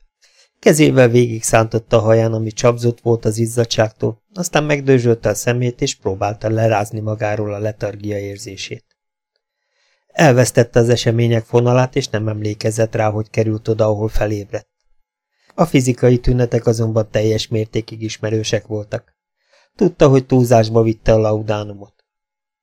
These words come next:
Körülnézett a dolgozó szobába. Minden visszakerült a helyére. Miután felrakta őt a heverőre, Veronika biztosan visszahajtogatta a szőnyeget, hogy elrejtse a padlóra rajzolt pentagramot.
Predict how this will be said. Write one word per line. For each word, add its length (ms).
Körülnézett 680
a 40
dolgozó 500
szobába. 560
Minden 340
visszakerült 640
a 60
helyére. 540
Miután 360
felrakta 500
őt 240
a 40
heverőre, 680
Veronika 520
biztosan 540
visszahajtogatta 960
a 40
szőnyeget, 580
hogy 160
elrejtse 500
a 60
padlóra 500
rajzolt 440
pentagramot. 840